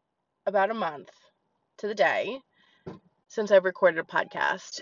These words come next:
and that feels crazy. And I almost wanna say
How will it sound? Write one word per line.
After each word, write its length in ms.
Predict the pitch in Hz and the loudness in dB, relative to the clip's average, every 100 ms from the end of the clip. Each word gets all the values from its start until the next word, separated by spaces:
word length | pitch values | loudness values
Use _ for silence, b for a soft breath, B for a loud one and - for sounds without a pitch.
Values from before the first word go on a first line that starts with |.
| - | -2
and 220 | 208 233 | 0 0
that 140 | 233 | -2
feels 240 | - 427 - | 0 0 0
crazy. 760 | - 277 226 196 165 147 214 359 320 _ _ _ _ _ _ _ - | 0 0 2 0 -4 -4 -4 -6 -10 _ _ _ _ _ _ _ -8
And 120 | 226 | 0
I 80 | 247 | 2
almost 280 | 254 392 403 | 4 2 2
wanna 140 | 392 | -2
say 180 | 339 | -4